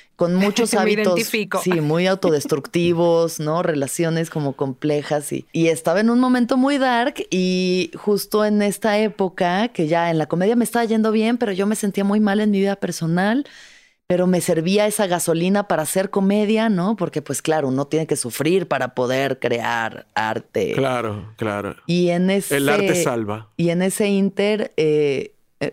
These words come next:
Speaker 1: comencé a, pues, eh, comencé mi camino con las plantas sagradas, con, con la psicodelia, con, con las plantas maestras, ¿no? El,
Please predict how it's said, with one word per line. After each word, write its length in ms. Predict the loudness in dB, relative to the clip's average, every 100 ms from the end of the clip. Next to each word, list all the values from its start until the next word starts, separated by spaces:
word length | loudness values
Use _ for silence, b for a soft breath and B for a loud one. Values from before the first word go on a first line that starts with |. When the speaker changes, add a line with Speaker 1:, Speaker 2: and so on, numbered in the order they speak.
| -4
Speaker 1:
comencé 540 | -2 -2 -2 0 0
a, 400 | 0 0 -2 -4
pues, 180 | -4 -2
eh, 100 | -2
comencé 320 | 0 -2 0 0
mi 100 | 0
camino 340 | 0 0 0
con 140 | 0
las 160 | -2 -2
plantas 600 | 0 0 0 0 -2 -2
sagradas, 760 | -4 -2 0 0 0 -2 -4 -8
con, 320 | -4 -2 -2
con 240 | -2 -2
la 80 | -2
psicodelia, 1040 | -4 -2 0 2 2 2 2 2 0 -2
con, 340 | -2 -2 0 -2
con 180 | -2 -2
las 140 | -2
plantas 440 | -4 -2 -2 -2 -2
maestras, 920 | 0 0 -2 -2 -4 -2 0 -2 -4
¿no? 240 | -2 -2
El, 220 | 0 -2